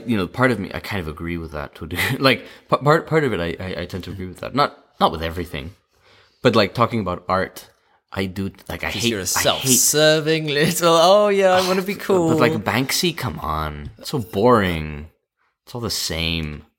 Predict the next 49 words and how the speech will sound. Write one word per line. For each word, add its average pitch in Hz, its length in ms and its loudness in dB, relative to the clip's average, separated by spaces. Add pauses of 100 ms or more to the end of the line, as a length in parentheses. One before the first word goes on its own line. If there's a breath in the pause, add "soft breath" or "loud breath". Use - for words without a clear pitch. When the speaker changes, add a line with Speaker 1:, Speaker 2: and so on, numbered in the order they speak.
(120)
Speaker 2:
<laughs> - 20 -6 (1200 loud breath)
Yeah, 277 120 4
Speaker 1:
And, 285 80 4
like, 269 100 4
Speaker 2:
but - 80 -10
the, - 60 -
Speaker 1:
cause 123 400 4
and 202 100 0
Speaker 2:
yeah, 277 60 4
Speaker 1:
that 220 60 2
Speaker 2:
but 277 100 2
that's, 330 200 2
Speaker 1:
crap. 131 280 2
Speaker 2:
yeah, 233 80 2
but 208 180 -4
no, 220 180 -2
that's 196 360 -4
no 208 100 -2
longer 190 240 -2
because 156 300 -8
it's - 100 -8
commercial. 143 640 -4
That's - 320 -4
then 151 140 -4
you 143 100 -4
have 127 220 -4
a 123 40 -2
Speaker 1:
Really? 131 280 4
It - 20 4
Speaker 2:
criticism. 131 160 6 (200)
Speaker 1:
isn't 190 40 -2
because 196 120 0
Speaker 2:
No, 247 100 8
no, 247 80 6
Speaker 1:
it's 233 60 6
Speaker 2:
no, 202 40 4
but 175 60 4
Speaker 1:
commercial? 156 400 2
Speaker 2:
now, 247 320 4
now 220 360 -2
you're 208 160 0
saying 160 360 0
that, 147 260 -2 (100)
"Oh, 151 360 4
it's, - 580 -2
it's 151 320 -4
all 165 180 -2
the 160 120 0
same." 120 560 -2